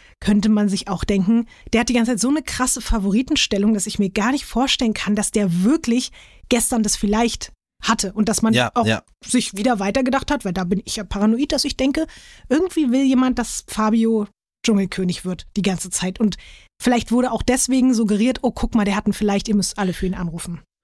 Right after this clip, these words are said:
Speaker 2: Ich finde, die Grundstimmung, was Fabio angeht, im Camp hat sich auch verändert.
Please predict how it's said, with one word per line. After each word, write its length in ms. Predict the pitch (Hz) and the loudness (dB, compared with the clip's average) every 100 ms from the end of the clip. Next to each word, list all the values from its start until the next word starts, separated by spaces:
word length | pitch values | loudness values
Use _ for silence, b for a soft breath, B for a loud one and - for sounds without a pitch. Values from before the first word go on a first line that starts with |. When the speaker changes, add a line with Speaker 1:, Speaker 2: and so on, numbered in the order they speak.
| _ - | _ -12
Speaker 2:
Ich 100 | 107 | -6
finde, 180 | 160 170 | -2 -2
die 100 | 131 | -4
Grundstimmung, 560 | 113 165 - 135 127 107 | -2 0 0 -2 0 -2
was 140 | 107 | -2
Fabio 340 | 117 120 113 | -2 -4 -4
angeht, 320 | - 107 104 - | -6 -6 -10 -12
im 100 | 90 | -16
Camp 440 | - - 147 95 - - | -12 -4 -2 -4 -8 -18
hat 180 | - - | -16 -14
sich 180 | 80 - | -14 -14
auch 80 | - | -14
verändert. 480 | - - 80 78 | -14 -12 -14 -14